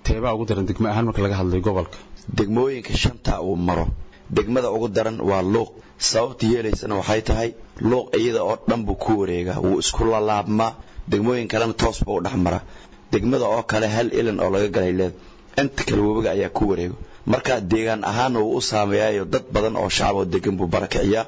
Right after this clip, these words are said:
Speaker 2: beero badanna wuu barakiciyaa. Marka degmadaas ayaa ugu daran.
Speaker 1: Marka ma inoo sheegi kartaa tirada rasmiga ah ee beeraleyda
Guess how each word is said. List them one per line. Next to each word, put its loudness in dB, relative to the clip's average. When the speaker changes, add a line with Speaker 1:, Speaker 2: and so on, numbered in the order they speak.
Speaker 2:
beero 0
badanna -2
wuu 2
barakiciyaa. 0
Marka 0
degmadaas 0
ayaa 2
ugu 2
daran. -4
Speaker 1:
Marka 0
ma 2
inoo 2
sheegi 0
kartaa -2
tirada 0
rasmiga 0
ah 0
ee 0
beeraleyda 0